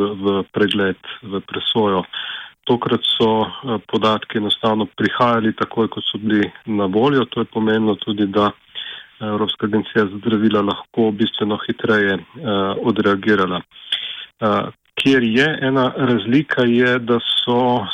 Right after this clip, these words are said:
se odločili za odobritev cepiva, eh, seveda pod temi, eh, recimo, posebnimi pogoji trenutne epidemije, ehm, je, da so se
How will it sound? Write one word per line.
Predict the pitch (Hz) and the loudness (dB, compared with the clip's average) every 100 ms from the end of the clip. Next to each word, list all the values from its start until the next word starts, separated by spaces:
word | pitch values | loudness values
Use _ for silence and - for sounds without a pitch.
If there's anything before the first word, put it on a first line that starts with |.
| - | -2
se | |
odločili | 117 110 127 - 127 110 | -2 0 0 2 2 2
za | 117 | 2
odobritev | 123 117 107 104 123 139 127 120 107 - | 0 -2 0 2 0 2 2 2 2 -4
cepiva, | - - - 110 127 151 147 | -8 -10 -6 0 2 2 2
eh, | 120 - 123 110 107 104 - | -2 -8 -6 -2 0 0 -2
seveda | - 113 101 - | 0 0 0 0
pod | 110 - - - | -2 -2 -8 -6
temi, | 110 107 104 | -4 0 0
eh, | - - - - - 117 104 101 98 87 - 120 | -2 -10 -8 -10 -8 -2 0 2 0 -4 -10 -10
recimo, | 104 - 104 101 90 | -10 -2 2 2 0
posebnimi | - - 123 117 113 110 | -4 2 2 4 2 2
pogoji | - 104 98 117 139 123 110 _ - | 0 -4 2 2 4 2 -2 _ -8
trenutne | 107 110 113 - 107 101 | -4 -2 -4 -2 -2 -2
epidemije, | 107 - 104 98 95 127 165 147 | -6 0 2 2 2 2 4 2
ehm, | - - - - - - - 127 113 117 120 127 143 | -2 -18 -14 -12 -12 -14 -10 0 2 2 2 -2 -2
je, | 127 131 127 | 2 2 4
da | 120 117 - | 0 -4 -2
so | 120 117 | 0 0
se | - | 2